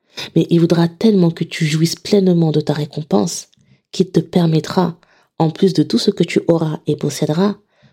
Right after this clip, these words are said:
de demander ce que tu veux, sans limite et sans contrainte. Il y aura là pour eux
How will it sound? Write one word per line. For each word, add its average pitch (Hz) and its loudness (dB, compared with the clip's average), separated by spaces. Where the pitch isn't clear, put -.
de 151 2
demander 151 -2
ce - -2
que 170 -2
tu - -2
veux, 156 0
sans - 0
limite 170 4
et 160 4
sans 160 -2
contrainte. - -6
Il 175 4
y 170 6
aura 170 2
là 208 2
pour - -6
eux 190 2